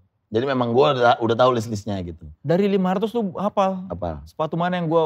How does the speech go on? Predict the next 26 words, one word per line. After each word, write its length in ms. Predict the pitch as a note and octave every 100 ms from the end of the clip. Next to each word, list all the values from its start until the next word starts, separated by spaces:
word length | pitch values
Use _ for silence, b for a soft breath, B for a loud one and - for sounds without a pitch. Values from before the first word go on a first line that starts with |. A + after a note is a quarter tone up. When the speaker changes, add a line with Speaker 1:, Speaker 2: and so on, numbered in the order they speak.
| D3+
Speaker 2:
udah 180 | D3+ D3
pernah 220 | - D3+
Speaker 1:
Udah 160 | A2+
Speaker 2:
beli? 80 | A2+
Speaker 1:
punya, 200 | B2+ B2+
iya. 200 | A2 G2+
Jadi, 380 | F#2 F#2+ A#2 D3 - _ _ _
nah 180 | - C#3+
tapi 300 | C#3 C3+ G3
yang 240 | F3 E3 -
se-, 240 | C3 C#3+ C3 _
yang 140 | C3+
sedih 300 | C3 C3+ F#3
adalah 240 | D3+ C3+ E3+
ketika 460 | D3+ B2+ B2+ B2+
sepatu 320 | B2 - A#2+ A#2+
kebanyakan, 800 | A#2+ G#2+ G2 E2 B2 C#3+ F3 -
kita 160 | A#2+
makainya 400 | A#2 A2+ G#2 G2+
jarang, 480 | G2 D#2+ F#2 C3 D3 _ _
sekali 400 | _ - D#3+ D3+
yang 80 | D3+
mau 100 | C#3+ C3+
pakai 180 | C#3
udah 160 | F#3+ D3+
jebol. 560 | C#3 E3+ D#3+ D#3 D#3+